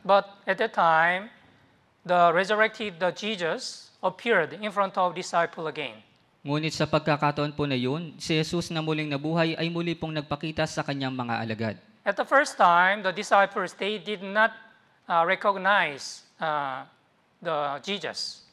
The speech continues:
Speaker 2: Sa unang pagkakataon po, hindi po nakilala ng mga alagad na si, na si Jesus po iyon.
Speaker 1: Because, uh, when Jesus Christ was res-, was resurrected, it was a different appearance.
Speaker 2: Dahil nung muli pong nabuhay si Jesus,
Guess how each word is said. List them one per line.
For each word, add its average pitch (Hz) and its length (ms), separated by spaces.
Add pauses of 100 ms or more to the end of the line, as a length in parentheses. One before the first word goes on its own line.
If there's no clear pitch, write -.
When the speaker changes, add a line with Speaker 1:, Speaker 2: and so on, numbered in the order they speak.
(300)
Speaker 2:
Sa 139 160
unang 165 240
pagkakataon 151 800
po, 123 240 (160)
hindi 165 160
po 170 160
nakilala 165 560
ng 156 160
mga 151 240
alagad 131 320
na 160 160
si, 156 320
na 151 160
si 170 240
Jesus 170 240
po 127 160
iyon. 113 400
Speaker 1:
Because, 196 560
uh, 165 320
when 208 160
Jesus 208 320
Christ 180 320
was 175 240
res-, 190 240 (320)
was 190 240
resurrected, 196 800 (320)
it 208 160
was 185 240
a 175 80
different 196 480
appearance. 147 800 (160)
Speaker 2:
Dahil 139 320
nung 151 160
muli 160 240
pong 160 160
nabuhay 151 400
si 131 160
Jesus, 165 240